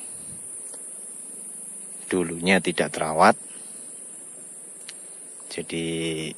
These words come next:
seperti ini. Bisa kita lihat ini ya. Bentuknya memang ya agak susah diatur. Sudah terlalu panjang seperti itu.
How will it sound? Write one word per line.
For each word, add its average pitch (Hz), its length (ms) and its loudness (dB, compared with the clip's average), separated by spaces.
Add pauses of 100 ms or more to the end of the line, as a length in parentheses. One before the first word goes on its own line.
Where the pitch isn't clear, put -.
seperti 82 560 2
ini. 95 240 8 (1400)
Bisa 82 560 2
kita 82 480 0
lihat 87 320 8 (240)
ini 90 320 2
ya. 98 160 8 (720)
Bentuknya 90 560 4
memang 82 560 2 (1800)
ya 87 240 4
agak - 240 2
susah 95 400 8 (240)
diatur. 107 560 8 (2500)
Sudah - 320 -4
terlalu 80 320 0
panjang 87 640 6
seperti - 400 -2
itu. 92 560 6